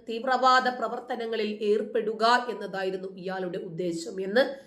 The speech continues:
ഇയാളോട് ചോദിക്കേണ്ടുന്ന രൂപത്തിൽ ചോദിച്ച് ഞെക്കിപ്പിഴിഞ്ഞപ്പോൾ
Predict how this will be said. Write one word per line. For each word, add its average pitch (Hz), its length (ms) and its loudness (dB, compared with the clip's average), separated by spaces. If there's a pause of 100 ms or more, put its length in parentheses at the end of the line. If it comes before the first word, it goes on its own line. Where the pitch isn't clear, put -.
(360)
ഇയാളോട് 254 580 6
ചോദിക്കേണ്ടുന്ന 247 880 4
രൂപത്തിൽ 220 480 0
ചോദിച്ച് 196 420 -4
ഞെക്കിപ്പിഴിഞ്ഞപ്പോൾ 180 960 -4